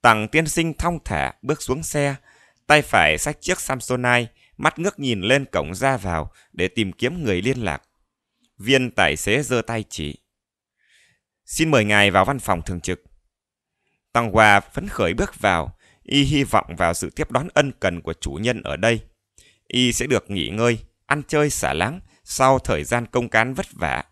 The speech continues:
trên đất Phù Tang. Còn đang mơ mộng và hy vọng thì y chợt thấy ai đó xô mạnh mình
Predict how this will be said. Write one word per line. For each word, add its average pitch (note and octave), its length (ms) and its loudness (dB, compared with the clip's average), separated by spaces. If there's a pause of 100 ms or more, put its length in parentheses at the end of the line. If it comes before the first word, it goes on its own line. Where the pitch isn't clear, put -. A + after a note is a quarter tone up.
trên - 200 -2
đất - 120 -4
Phù D#2+ 360 -6
Tang. G#2+ 220 -2 (1080)
Còn G#2+ 320 4
đang D3+ 220 4
mơ F3 120 2
mộng F2+ 260 -6
và F#2+ 200 4
hy D3+ 180 -2
vọng - 280 -2 (340)
thì A#2 200 2
y E3 160 2
chợt A2+ 200 0 (100)
thấy C3 140 0
ai C3+ 220 2
đó D3 160 0
xô D#3+ 240 0
mạnh F#2+ 320 -6
mình D#2+ 260 -4